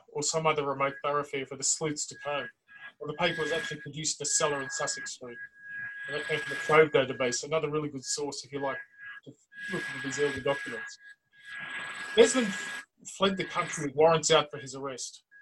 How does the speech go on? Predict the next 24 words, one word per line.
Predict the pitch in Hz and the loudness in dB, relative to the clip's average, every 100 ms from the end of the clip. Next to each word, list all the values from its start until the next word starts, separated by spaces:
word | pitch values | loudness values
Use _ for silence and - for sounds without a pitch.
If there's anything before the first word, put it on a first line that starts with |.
| - - | -20 -12
The | 151 | -2
bush | 240 - - | 0 0 0
poet, | 175 170 196 - - | 0 4 2 0 -8
Henry | 175 160 | -6 -2
Lawson, | 147 170 - 277 277 - - - - - - - | 0 0 -2 -4 -10 -14 -20 -20 -18 -12 -10 -8
composed | - 180 175 - | -2 0 0 -2
a | - - | -4 4
poem | 190 156 | 4 4
in | 143 | -4
defence | 143 - 190 - | -6 -2 -2 -2
of | - | -4
Desmond, | 135 127 143 160 | -4 -4 -8 -8
which | - | -12
appeared | - - 196 190 - | -8 0 0 0 -6
in | 165 | -8
the | 147 | -8
New | 151 | -6
Zealand | 151 170 160 147 | -4 -2 -4 -4
periodical | 156 147 147 147 143 - | 0 2 2 0 -8 -4
Fair | 214 220 | -2 0
Play | 139 123 | -2 -2
in | 135 | -4
eighteen | 135 135 131 | -4 -6 -4
ninety-three. | 131 127 - 151 147 | -6 -6 -2 0 0